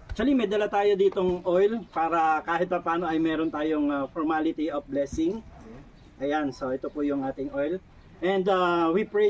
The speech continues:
to the Lord na gamitin niya itong instrumento upang, ah, ah, yung kanyang presensya ay, ah, sumama sa atin dito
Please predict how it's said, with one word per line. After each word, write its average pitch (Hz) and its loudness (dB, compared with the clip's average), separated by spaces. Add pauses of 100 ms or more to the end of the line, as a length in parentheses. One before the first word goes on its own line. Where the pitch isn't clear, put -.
to 190 0
the 185 2
Lord 190 4
na 156 0
gamitin 214 0
niya 190 -2
itong 196 -4
instrumento 185 0 (480)
upang, 185 0
ah, 165 2 (320)
ah, 160 -2
yung 175 2
kanyang 175 2
presensya 180 0 (460)
ay, 165 4
ah, 147 0
sumama 175 2
sa 156 -4
atin 165 -2
dito 170 0